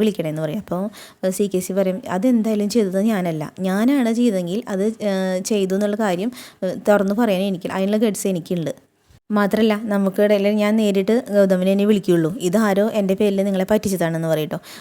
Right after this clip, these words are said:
വേറെ എന്തോ ആവശ്യത്തിന് വന്നിട്ടുള്ളതാണ് സി കെ സി. അത് കഴിഞ്ഞിട്ട് സി കെ സി യാത്ര പറഞ്ഞിട്ട് അവിടുന്ന് ഇറങ്ങിപ്പോവും. അപ്പോൾ മഹേഷ് സാർ പറയുന്നുണ്ട് കേട്ടോ, ഇതിൽ, ഏ, ഇതിൽ സി കെ സി ഇൻവോൾവ് ആണെന്ന് എനിക്ക് തോന്നുന്നില്ല. അപ്പോൾ ആദ്യം മഹേഷ് സാറും സി കെ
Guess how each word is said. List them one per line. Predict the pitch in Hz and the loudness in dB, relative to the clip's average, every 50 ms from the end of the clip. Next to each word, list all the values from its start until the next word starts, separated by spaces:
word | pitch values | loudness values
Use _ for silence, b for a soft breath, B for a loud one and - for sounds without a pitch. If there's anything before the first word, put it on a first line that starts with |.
| B B - - - - | B B -20 -16 -6 -2
വേറെ | 180 175 170 170 190 196 | 0 2 2 4 2 2
എന്തോ | 208 220 214 | 4 4 4
ആവശ്യത്തിന് | 208 208 - - 190 185 196 | 4 4 2 0 0 2 2
വന്നിട്ടുള്ളതാണ് | 214 214 202 196 202 196 196 196 202 202 | 4 2 2 2 2 2 2 2 0 0
സി | 285 269 - | 0 0 0
കെ | - 190 - | 0 -2 -2
സി. | - - - | -4 -6 -2
അത് | 185 185 | 0 2
കഴിഞ്ഞിട്ട് | 190 196 196 202 214 | 2 2 2 2 2
സി | 233 208 180 | 2 2 2
കെ | 185 175 175 | 0 -2 0
സി | - 226 262 262 | -2 -4 -4 0
യാത്ര | 254 254 233 226 226 214 208 | 0 0 0 2 2 2 2
പറഞ്ഞിട്ട് | 220 214 202 196 196 202 | 2 0 0 0 2 0
അവിടുന്ന് | 190 190 190 196 - 254 | 0 0 -2 -4 -2 -2
ഇറങ്ങിപ്പോവും. | 226 208 196 185 180 165 - - - _ _ - - _ _ _ _ - | 0 0 -2 -2 -2 -6 -6 -8 -10 _ _ -20 -20 _ _ _ _ -10
അപ്പോൾ | - 202 - 208 208 | -8 -6 -2 0 0
മഹേഷ് | 226 226 214 208 190 - | 2 2 2 0 0 -2
സാർ | 214 185 202 196 | -2 -2 -2 0
പറയുന്നുണ്ട് | 233 226 208 196 196 190 180 | 0 0 2 2 2 0 0
കേട്ടോ, | 175 175 170 170 220 262 202 180 180 | 0 -2 -2 -4 -4 -4 -4 -4 -2
ഇതിൽ, | 175 170 190 202 226 262 262 247 233 247 269 - 202 | -2 0 0 2 4 4 4 4 2 0 0 0 0
ഏ, | 190 185 185 180 180 - - 190 | 0 0 2 0 0 0 0 0
ഇതിൽ | 185 180 190 190 214 233 - 240 226 220 214 | 0 0 0 0 0 2 4 2 2 2 2
സി | 254 240 208 220 | 0 0 2 2
കെ | 226 214 | 2 2
സി | 214 233 | 4 2
ഇൻവോൾവ് | 226 214 208 196 196 196 214 208 | 2 4 2 2 2 2 0 0
ആണെന്ന് | 208 208 208 202 | 0 0 -2 -2
എനിക്ക് | 196 196 196 214 | -2 -2 0 0
തോന്നുന്നില്ല. | 214 196 185 175 175 170 160 151 | 0 0 0 -2 -2 -2 -2 -2
അപ്പോൾ | - 190 175 | -2 -2 0
ആദ്യം | 165 185 202 226 | 0 0 0 2
മഹേഷ് | 220 208 208 202 - | 2 2 0 2 0
സാറും | 214 208 240 262 254 B B B B B | 2 2 2 0 -2 B B B B B
സി | - 247 233 240 | 2 2 2 2
കെ | 226 | 0